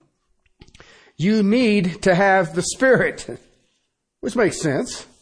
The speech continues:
I m-, I mean, I know there's several denominations out there right now that teach that that shows up later. He, he's out there, he's waiting. You gotta do some X, Y's, and Z's, and then all of a sudden you'll get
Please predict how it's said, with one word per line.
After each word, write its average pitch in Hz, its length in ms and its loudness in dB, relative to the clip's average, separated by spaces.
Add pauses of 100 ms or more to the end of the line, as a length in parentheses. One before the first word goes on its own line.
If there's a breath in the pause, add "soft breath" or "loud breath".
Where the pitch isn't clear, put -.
(600)
I 143 80 -2
m-, 147 80 0
I 156 160 0
mean, 170 240 2
I 170 100 4
know 170 140 2
there's 165 340 -2
several 175 260 2
denominations 160 720 0
out 160 180 2
there 156 160 0
right 147 240 2
now 170 340 0 (180 loud breath)
that 151 180 -2
teach - 440 -4 (640 soft breath)
that 143 420 -2
that 175 300 0
shows 175 360 2
up 165 200 0
later. 147 500 -2 (680 soft breath)
He, 131 120 -4
he's 151 560 -4
out 240 280 2
there, 185 280 2
he's 165 220 -2
waiting. 170 560 2 (200 loud breath)
You 180 200 0
gotta 180 220 4
do 165 200 0
some 156 240 -2
X, 175 280 -2
Y's, 165 340 0
and 139 180 -4
Z's, 147 480 -2 (220 loud breath)
and 139 100 -4
then 156 120 0
all 160 120 2
of 147 60 -4
a - 80 -12
sudden 151 220 0
you'll 143 180 -2
get 139 380 -4